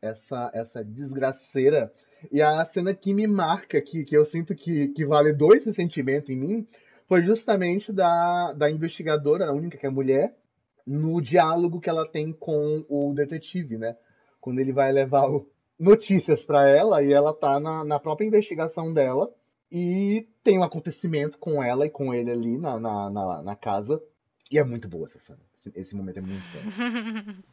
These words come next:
Speaker 1: E aí, e também é um momento que você fica, "Ok, vai acontecer o quê agora nesse filme, então? O que que tem pra acontecer ainda?"
Speaker 2: <laughs> Sim.
Speaker 1: O, e, e, e aí, o Damien consegue, porque eu acho que ele encerra esse filme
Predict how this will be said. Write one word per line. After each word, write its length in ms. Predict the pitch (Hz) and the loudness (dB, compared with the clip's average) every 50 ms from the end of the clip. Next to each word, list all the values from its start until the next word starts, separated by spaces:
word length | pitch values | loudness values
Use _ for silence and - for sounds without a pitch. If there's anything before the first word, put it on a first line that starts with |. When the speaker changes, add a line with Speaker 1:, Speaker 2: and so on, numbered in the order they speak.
| _ _ | _ _
Speaker 1:
E 160 | - 160 165 170 | -2 0 4 4
aí, 280 | 165 175 180 190 202 | 4 2 2 2 0
e 40 | 220 | 4
também 280 | 226 240 226 220 233 269 | 4 4 6 6 4 4
é 60 | 277 | 2
um 120 | 277 269 | -2 0
momento 580 | 262 247 220 185 160 151 151 185 254 285 247 - | 2 2 2 4 4 0 0 0 0 -2 -2 -6
que 100 | - 185 | -2 -2
você 260 | 185 185 185 226 202 | -2 2 2 2 0
fica, 800 | 202 - 214 202 202 - - 214 208 208 202 202 196 202 196 196 _ _ _ _ _ _ _ _ _ - | 0 0 -2 -2 -2 0 0 0 2 2 0 0 0 -2 -2 -6 _ _ _ _ _ _ _ _ _ -10
"Ok, 840 | 285 262 262 262 - _ - 285 294 170 160 165 185 269 381 415 - _ _ _ _ _ _ _ | -8 -8 -8 -8 -12 _ 0 2 2 4 4 2 0 0 0 -2 -6 _ _ _ _ _ _ _
vai 200 | 160 180 220 226 | 2 4 4 4
acontecer 400 | 226 - 320 339 - 302 - 330 | 4 2 -2 -4 -4 -4 -2 -2
o 80 | 339 339 | -4 -4
quê 240 | _ - 370 370 320 | _ 6 6 8 8
agora 260 | 190 175 175 156 143 | 6 2 2 0 0
nesse 220 | 143 135 143 151 | -2 -4 -6 -8
filme, 240 | 123 139 123 110 110 | -6 -4 -4 -4 -4
então? 260 | 117 - 104 87 78 _ _ _ - | -6 -8 -10 -10 -12 _ _ _ -4
O 300 | 165 - - 262 247 - | -4 0 2 2 2 4
que 160 | - 233 254 | 4 2 2
que 120 | - 311 - | 2 2 0
tem 160 | 339 285 202 | 0 0 2
pra 100 | 208 190 | 2 0
acontecer 440 | 285 220 165 - 359 370 - - - | 2 0 -2 0 0 0 2 2 0
ainda?" 320 | 359 247 240 226 214 196 - 320 320 - - | 0 0 0 -4 -4 -2 -2 -4 -4 -4 -6
Speaker 2:
<laughs> 160 | 285 277 277 | -14 -12 -12
Sim. 480 | 262 - - - - 247 240 240 247 247 _ _ _ | -14 -14 -16 -14 -14 -12 -12 -12 -14 -16 _ _ _
Speaker 1:
O, 100 | - 175 170 | -10 -8 -6
e, 160 | 160 170 - - 202 - - | -6 -8 -8 -10 -14 -12 -2
e, 280 | 196 214 240 240 - - _ _ | 0 2 2 0 -2 -8 _ _
e 160 | - 202 233 240 | 0 4 6 8
aí, 540 | 240 233 214 208 214 240 277 285 220 147 135 - _ _ _ _ _ _ - | 8 8 8 6 4 2 2 2 0 -2 -6 -10 _ _ _ _ _ _ -4
o 140 | 208 233 | -2 -2
Damien 300 | 185 185 220 214 214 233 | 4 6 6 6 6 2
consegue, 440 | 233 269 277 277 - 302 285 233 202 | -2 -2 -6 -6 -2 -4 -2 -2 -2
porque 340 | 185 - 208 202 220 208 - - | -2 -2 -2 0 -2 -4 0 2
eu 200 | 196 220 233 226 | 4 4 6 4
acho 160 | 240 247 - | 2 2 -2
que 80 | - 233 | -6 -4
ele 80 | 208 220 | -2 -2
encerra 260 | 208 - 226 208 220 | -2 -2 -2 -2 -2
esse 160 | 214 214 214 | -2 -4 -6
filme 320 | - - 247 240 220 - | -6 -4 -4 -4 -4 -6